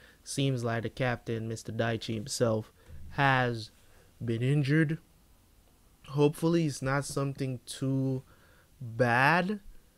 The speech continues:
You know what I'm saying? Hopefully it's just like, you know, he just banged his head or something, but he, he's not moving.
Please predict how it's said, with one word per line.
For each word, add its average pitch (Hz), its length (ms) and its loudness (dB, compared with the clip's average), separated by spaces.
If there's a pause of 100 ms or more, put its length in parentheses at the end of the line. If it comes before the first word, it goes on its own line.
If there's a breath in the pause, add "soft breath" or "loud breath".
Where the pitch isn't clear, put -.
(360 soft breath)
You 120 100 -2
know 131 80 2
what 135 60 2
I'm 135 160 0
saying? 127 680 -2 (260)
Hopefully 151 520 2
it's 127 120 -2
just 131 300 -2
like, 123 340 0
you 120 80 0
know, 117 160 -2
he 117 140 -2
just 113 280 -2
banged 120 340 -2
his 117 120 -4
head 127 200 2
or 117 100 0
something, 113 360 -6
but 113 120 -4
he, 113 180 -6 (140)
he's 151 200 -2
not 147 240 -2
moving. 131 640 0